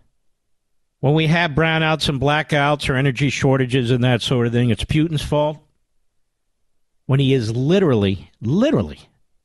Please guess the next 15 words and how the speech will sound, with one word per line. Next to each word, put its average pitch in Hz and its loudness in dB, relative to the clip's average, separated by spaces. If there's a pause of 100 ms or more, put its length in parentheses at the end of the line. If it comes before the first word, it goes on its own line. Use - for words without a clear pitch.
cutting 160 0
off 147 0
our 117 0
own 123 0
supplies. 95 -4 (3250)
If 123 -2
you're 220 2
an 185 2
enemy 175 2
of 156 0
America, 139 0 (3250)
like 123 0
the 131 -2
communist 139 0
Chinese, 117 0